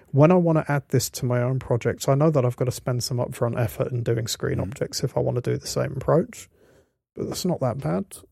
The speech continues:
Speaker 1: And what I'll probably do is write a couple of these things out and lay them out in this way s-, just so I can do the
Speaker 2: Mm-hmm.
Speaker 1: screenshots.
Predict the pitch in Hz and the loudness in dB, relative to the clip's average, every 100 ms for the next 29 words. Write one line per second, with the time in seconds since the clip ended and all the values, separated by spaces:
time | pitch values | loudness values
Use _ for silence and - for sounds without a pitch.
0 | - 147 139 143 139 139 147 - _ _ | -4 -2 0 0 -2 -4 -6 -12 _ _
1 | - 156 160 147 - 151 240 - 123 123 | -2 4 4 4 2 2 2 0 0 0
2 | 123 127 - 139 139 131 - 135 143 127 | 0 -2 0 0 0 -2 -2 -2 0 0
3 | - 131 135 135 131 127 127 127 127 127 | 0 0 0 0 0 0 0 0 0 0
4 | 139 131 135 131 123 127 - 135 127 123 | 0 0 -2 -2 -2 -2 0 2 4 4
5 | 131 135 _ _ _ _ _ _ _ - | 0 -2 _ _ _ _ _ _ _ -14
6 | - - 151 - - 131 127 139 123 117 | -12 2 4 4 2 2 2 -2 -2 -2
7 | - 135 127 101 117 117 - - | -4 -2 -2 -2 -6 -6 -10 -16